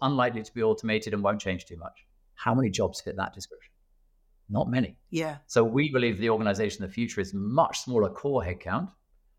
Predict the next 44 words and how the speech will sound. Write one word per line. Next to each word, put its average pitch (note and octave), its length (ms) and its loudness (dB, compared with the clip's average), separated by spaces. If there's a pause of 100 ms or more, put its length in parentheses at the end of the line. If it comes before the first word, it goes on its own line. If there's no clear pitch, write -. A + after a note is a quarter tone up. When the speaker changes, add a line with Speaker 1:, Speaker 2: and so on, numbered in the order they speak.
(300)
Speaker 1:
with A2 220 6
a A2 80 10
lot A#2 380 4
more A2+ 240 2
fractional A2 540 0
people G2+ 300 -4
plugging G#2+ 420 0
in G2+ 180 0
to G2+ 100 -8
get G#2 220 -2
stuff - 280 -2
done, G2+ 360 2 (300)
you G2+ 140 0
know, G2 180 0
i-, A#2 100 -10 (100)
for A2 200 2
a G2+ 40 2
part A2 360 4
of G2+ 60 -6
a G#2 60 -2
week G#2 320 -2
or, G#2+ 160 2
or G#2 160 0
for G2+ 180 -4
a F2+ 40 -10
few A2+ 180 -2
weeks G#2+ 200 -4
or - 20 -4
whatever G#2 180 4
it G#2 40 -2
might G#2 140 0
be, G#2 100 0
but G#2+ 160 -4
in A2 180 -2
a G2+ 80 0
sort G#2 160 -2
of F#2+ 100 -8 (220)
basically A2 240 2
a, G2+ 140 4
a G2+ 100 0
not G#2 460 2
one G2+ 160 -2
hundred G2 300 -2
percent G2+ 440 -2